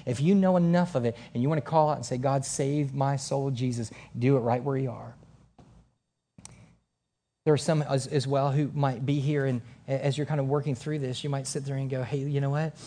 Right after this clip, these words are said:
God is with us, and I'm going through a really difficult time, and I'm really going through some really bad hardships." I wanna remind you that God is with you. He's dwelling in you. He's giving you and providing you the strength of the very difficult situation in which you are ultimately in.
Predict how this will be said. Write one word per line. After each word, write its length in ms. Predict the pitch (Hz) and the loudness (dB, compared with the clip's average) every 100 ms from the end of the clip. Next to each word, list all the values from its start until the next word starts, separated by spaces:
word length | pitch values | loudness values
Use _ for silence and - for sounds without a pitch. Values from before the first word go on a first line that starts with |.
| - - - | -20 -12 -2
God 320 | 139 147 143 | 2 4 2
is 140 | 135 113 | -2 -2
with 260 | 139 139 | -2 -2
us, 220 | 135 127 135 | -4 -6 -4
and 80 | |
I'm 100 | 135 | -2
going 200 | 151 143 | 0 -2
through 140 | - 143 | -2 -2
a 40 | |
really 260 | 131 151 156 | 0 0 0
difficult 380 | 143 147 147 - | -2 -2 -4 -2
time, 240 | 135 127 | -2 -2
and 60 | 135 | -2
I'm 120 | 143 | 0
really 180 | 147 143 | 0 0
going 220 | 143 143 | -2 -2
through 140 | 147 | -6
some 180 | 135 131 | -6 -4
really 300 | 139 147 147 - - | -2 -2 -6 -10 -4
bad 200 | 135 135 | -2 -2
hardships." 680 | 139 139 - 131 120 - - - - | -2 -4 -2 -2 -2 -8 -16 -18 -2
I 60 | 147 | 2
wanna 180 | 147 | 2
remind 420 | 131 131 131 147 123 | 2 2 2 0 0
you 80 | |
that 140 | 120 123 | -2 -2
God 300 | 131 127 127 | -2 -2 -2
is 240 | 127 113 | -4 -4
with 320 | 127 120 - | -6 -8 -6
you. 140 | 120 123 120 - - _ _ - | -12 -12 -18 -20 -20 _ _ -8
He's 100 | 131 | -6
dwelling 340 | 135 131 131 120 | -2 0 0 -4
in 140 | 120 | -8
you. 180 | 120 139 - - - _ _ _ _ - | -10 -14 -18 -20 -20 _ _ _ _ -2
He's 200 | 135 - | 0 2
giving 340 | 156 151 147 | 0 2 2
you 120 | 147 | 0
and 80 | 135 | 0
providing 440 | 135 131 139 143 | -2 0 0 0
you 80 | 131 | -4
the 80 | 123 | -4
strength 500 | - - 147 131 113 | -6 -4 -2 -2 -4
of 60 | 127 | -6
the 80 | |
very 260 | 120 131 151 | -2 -2 -2
difficult 420 | 143 135 - 147 | -4 -4 -4 -6
situation 640 | - 143 135 131 127 139 127 | -6 -4 -4 -2 -4 -4 -4
in 120 | 120 | -4
which 240 | 131 - | -4 -4
you 160 | 147 143 | 0 0
are 120 | - | 0
ultimately 540 | 135 135 131 120 117 | -2 -2 -4 -4 -6
in. 240 | 117 123 | -8 -12